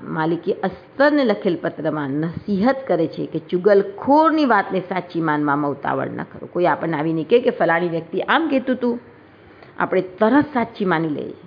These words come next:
ગલત છે. ચુગલખોરની વાતને સાચી માનવા-, માની લેવામાં ઉતાવળ ન કરો, કારણ કે બેશક ચુગલખોર જુઠ્ઠો હોય છે, ભલે પછી તે આપણને શુભેચ્છક લાગતો હોય, આપણને લાગતો હોય તો આપણા ફેવરમાં છે, પણ ઇમામ કે છે,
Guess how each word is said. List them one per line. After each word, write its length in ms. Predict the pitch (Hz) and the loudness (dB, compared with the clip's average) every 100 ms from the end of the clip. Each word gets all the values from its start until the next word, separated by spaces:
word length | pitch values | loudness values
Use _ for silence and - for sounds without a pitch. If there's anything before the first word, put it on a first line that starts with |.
| - - - - - 160 | -20 -20 -20 -20 -20 -10
ગલત 260 | 156 175 240 | -4 -2 -4
છે. 340 | - - - - - - - - - - - - - - 202 | -10 -20 -20 -20 -20 -20 -20 -20 -20 -20 -20 -20 -20 -6 -2
ચુગલખોરની 840 | 185 180 180 - 247 311 330 294 | 2 2 2 0 4 6 4 2
વાતને 360 | 208 190 214 | 2 2 0
સાચી 460 | 190 196 180 - 277 | -2 -2 -4 0 2
માનવા-, 380 | 233 175 165 151 | 4 2 0 -2
માની 300 | 170 160 165 | 0 0 2
લેવામાં 360 | 151 160 180 208 | 0 -2 -2 0
ઉતાવળ 440 | 165 185 165 175 | 0 2 2 2
ન 140 | 156 190 | -2 -4
કરો, 260 | 208 185 | -4 -4
કારણ 340 | 160 175 160 170 | -2 -2 0 0
કે 140 | 180 | -2
બેશક 540 | 151 165 170 - 277 294 - | 0 0 0 2 0 0 -4
ચુગલખોર 540 | 190 175 165 - 247 | 0 2 0 0 0
જુઠ્ઠો 520 | 220 - 170 - 277 277 | 0 -4 -12 -2 2 2
હોય 180 | 233 | 2
છે, 260 | 160 - - 165 - - - - - - - | 0 -6 -10 -14 -20 -20 -20 -20 -20 -20 -8
ભલે 260 | 165 202 277 | 2 4 4
પછી 300 | 269 240 214 | 2 0 0
તે 140 | 196 | 2
આપણને 680 | 160 156 156 175 240 339 349 - - | 0 0 -2 0 2 2 -2 -6 -8
શુભેચ્છક 760 | 160 180 160 - - 262 269 | -6 -4 -6 -10 -6 -6 -2
લાગતો 360 | 220 - - 156 | -4 -4 -8 -10
હોય, 200 | 151 - - | -10 -14 -10
આપણને 260 | 156 170 | -6 -2
લાગતો 300 | 165 156 - | -2 -2 -4
હોય 100 | 202 | -6
તો 140 | 185 226 | -4 -2
આપણા 320 | 170 190 285 | -2 0 -2
ફેવરમાં 500 | 294 302 247 190 156 | 0 0 2 0 -4
છે, 300 | - - - | -6 -16 -12
પણ 100 | 156 | -6
ઇમામ 380 | 156 180 262 285 | 0 2 4 2
કે 160 | 190 | 0
છે, 220 | 180 143 | -2 -4